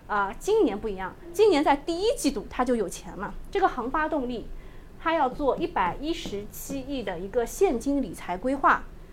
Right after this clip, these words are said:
那他拿到的钱肯定是大于一百一十七亿的，是不是？然后这个中航沈飞，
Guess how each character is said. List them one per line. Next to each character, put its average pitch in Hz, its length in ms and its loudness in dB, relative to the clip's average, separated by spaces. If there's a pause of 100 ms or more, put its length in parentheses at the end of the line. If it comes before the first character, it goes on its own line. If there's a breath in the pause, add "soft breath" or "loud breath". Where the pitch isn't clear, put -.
(120)
那 349 100 2
他 427 120 6
拿 302 120 10
到 370 140 6
的 320 80 6
钱 269 180 2
肯 254 160 2
定 277 80 6
是 370 120 2
大 349 180 6
于 240 80 2
一 247 80 0
百 208 160 2
一 208 40 2
十 208 140 -6
七 220 280 -4
亿 196 40 -2
的， 180 120 -8
是 - 100 -10
不 202 80 -6
是？ 180 220 -4 (560 loud breath)
然 233 160 2
后 269 320 6
这 269 100 0
个 233 240 6 (340)
中 339 160 0
航 247 240 6
沈 226 240 0
飞， 269 300 6